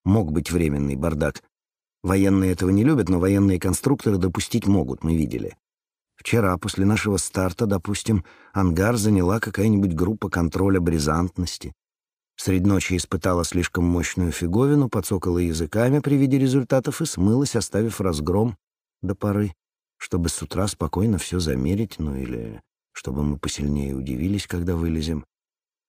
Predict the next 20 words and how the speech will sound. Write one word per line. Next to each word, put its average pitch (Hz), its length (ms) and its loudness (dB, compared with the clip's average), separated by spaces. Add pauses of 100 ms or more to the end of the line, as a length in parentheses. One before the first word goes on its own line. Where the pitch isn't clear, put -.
Предположить, 104 600 0
что - 180 -2
похожая 117 600 0
история 120 480 0
произошла 113 580 0
в 101 80 0
гостевом 107 580 2
доме, 151 240 4
в 87 80 -2
который 90 360 2
на 90 100 2
следующей 87 520 -2
неделе, 85 360 2
мы 80 140 0
знали, 78 300 0
заезжала 76 540 0
комиссия 82 440 -2
Генштаба, 85 520 0
было 101 220 2
непросто. 107 720 -2